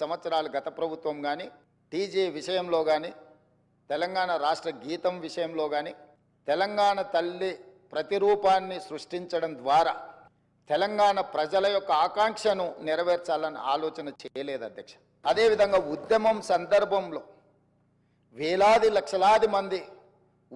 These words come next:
ఉద్యమం బాట వైపు నడిపించిన జయ జయ హే తెలంగాణ ఒక గొప్ప స్ఫూర్తిని, పోరాట పటిమను, ఉద్యమ బాట వైపు నడిపించిన గొప్ప గీతాన్ని మనం రాష్ట్ర గీతంగా ఆ రోజు మనం చేసుకోవాలనుకున్నాం.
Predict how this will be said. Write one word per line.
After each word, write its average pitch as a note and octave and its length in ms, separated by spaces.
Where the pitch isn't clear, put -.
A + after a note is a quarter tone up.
ఉద్యమం G#3 400
బాట F3+ 200
వైపు F3+ 200
నడిపించిన D#3+ 440
జయ D#3 140
జయ E3+ 220
హే D3+ 80
తెలంగాణ C#3 500
ఒక - 120
గొప్ప G#3 300
స్ఫూర్తిని, G3+ 680
పోరాట G#3+ 400
పటిమను, F#3+ 480
ఉద్యమ G#3+ 260
బాట F#3+ 220
వైపు F#3 200
నడిపించిన F3 540
గొప్ప F3 240
గీతాన్ని G3 580
మనం E3+ 160
రాష్ట్ర F#3+ 280
గీతంగా F3+ 460
ఆ - 100
రోజు D#3+ 240
మనం C#3 240
చేసుకోవాలనుకున్నాం. B2+ 840